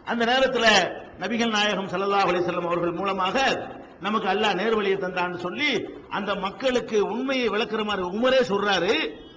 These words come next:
நான் ஒரு, ஒரு அந்த அன்சாரிகளை வந்து வென்றெடுப்பதற்காக நான் சில வாசகங்களை தயாரித்துக் கொண்டு, ஒரு உரையை சூப்பராக தயாரித்துக் கொண்டு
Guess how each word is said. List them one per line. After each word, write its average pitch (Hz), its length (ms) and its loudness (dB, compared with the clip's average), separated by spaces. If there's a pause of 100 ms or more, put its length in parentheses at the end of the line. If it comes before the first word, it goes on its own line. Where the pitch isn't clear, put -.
(180)
நான் 233 400 0
ஒரு, 240 260 2 (320)
ஒரு 196 460 -2
அந்த 180 200 -6 (120)
அன்சாரிகளை 190 760 0
வந்து 185 300 -4
வென்றெடுப்பதற்காக 196 840 0 (640)
நான் 196 280 -2
சில 214 140 2
வாசகங்களை 196 680 0 (260)
தயாரித்துக் 202 500 2
கொண்டு, 190 240 -4 (420)
ஒரு 185 180 -2
உரையை 226 380 4
சூப்பராக 208 480 0
தயாரித்துக் 196 520 0
கொண்டு 208 260 -4